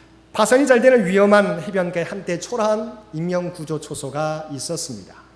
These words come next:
인명 구조 초소라고는 하지만 하나의 초막에 불과했고 보트 하나가 있을 뿐이었습니다. 그러나 헌신적인 몇 사람이 모여서 계속 해변가를 감시했습니다.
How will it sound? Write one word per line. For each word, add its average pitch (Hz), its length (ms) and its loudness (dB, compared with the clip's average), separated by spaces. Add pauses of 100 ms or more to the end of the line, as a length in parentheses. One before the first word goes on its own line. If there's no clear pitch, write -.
(400)
인명 214 320 4
구조 214 320 0
초소라고는 202 640 -2
하지만 233 500 0 (440)
하나의 190 420 2
초막에 240 460 -4
불과했고 190 840 -6 (540)
보트 156 260 -4
하나가 208 380 -2
있을 190 460 -4
뿐이었습니다. 185 680 -10 (160)
그러나 233 760 2 (520)
헌신적인 294 600 2
몇 226 140 6
사람이 226 380 0
모여서 180 380 -2
계속 156 360 -8
해변가를 202 800 -6
감시했습니다. 147 920 -12